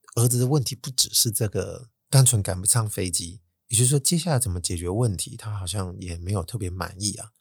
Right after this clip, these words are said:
总之一通简单的电话就可以听得出来，这个母亲是极其的失望，后来还把他电话挂断了。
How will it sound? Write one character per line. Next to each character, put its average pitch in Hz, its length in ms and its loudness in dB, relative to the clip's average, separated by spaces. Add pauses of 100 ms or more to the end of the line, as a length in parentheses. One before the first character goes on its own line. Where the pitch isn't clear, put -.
(300)
总 98 180 2
之 139 140 2
一 135 60 0
通 131 220 2
简 87 220 -2
单 107 160 -4
的 101 80 -4
电 101 180 -4
话 101 80 -4
就 98 120 -6
可 95 80 -6
以 76 40 -6
听 101 220 -6
得 87 80 -4
出 - 160 -4
来， 87 80 -4
这 92 100 -4
个 92 60 -4
母 85 200 -8
亲 - 220 -2
是 92 120 -6
极 87 260 -4
其 - 240 0
的 92 80 -6
失 - 300 0
望， 95 240 0 (120)
后 - 140 -2
来 92 100 2
还 87 80 -4
把 85 160 -12
他 82 80 -10
电 87 160 -6
话 87 100 -4
挂 - 220 -2
断 - 200 -6
了。 - 140 -20